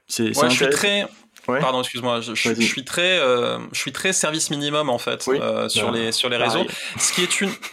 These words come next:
Speaker 2: ce, ce qui, je pense, est une erreur, parce que,
Speaker 1: Ouais.
Speaker 2: euh,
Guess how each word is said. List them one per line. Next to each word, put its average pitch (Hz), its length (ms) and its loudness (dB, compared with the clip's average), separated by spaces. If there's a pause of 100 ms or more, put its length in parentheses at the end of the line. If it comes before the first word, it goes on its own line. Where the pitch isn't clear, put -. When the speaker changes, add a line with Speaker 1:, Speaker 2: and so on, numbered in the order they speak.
(200)
Speaker 2:
ce, - 280 -2
ce - 140 -2
qui, 170 100 -4
je 151 120 -2
pense, 202 220 0
est 165 160 -2
une 156 120 0
erreur, 156 560 0
parce 117 240 0
que, 135 100 -4
Speaker 1:
Ouais. 127 320 2
Speaker 2:
euh, - 40 2